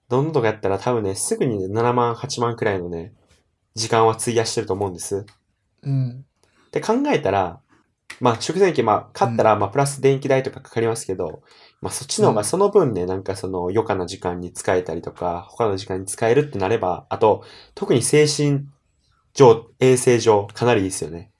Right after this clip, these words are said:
Speaker 1: や、かなりいいです。本当に、あの、まあ、本当の意味での衛生的にも、精神衛生的にも、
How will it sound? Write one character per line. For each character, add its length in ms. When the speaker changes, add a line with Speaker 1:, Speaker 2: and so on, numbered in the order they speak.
Speaker 1:
や、 100
か 200
な 140
り 120
い 40
い 20
で 100
す。 120
本 180
当 100
に、 300
あ 140
の、 360
ま 100
あ、 20
本 340
当 100
の 100
意 60
味 100
で 80
の 160
衛 140
生 320
的 340
に 100
も、 180
精 180
神 240
衛 80
生 160
的 200
に 80
も、 320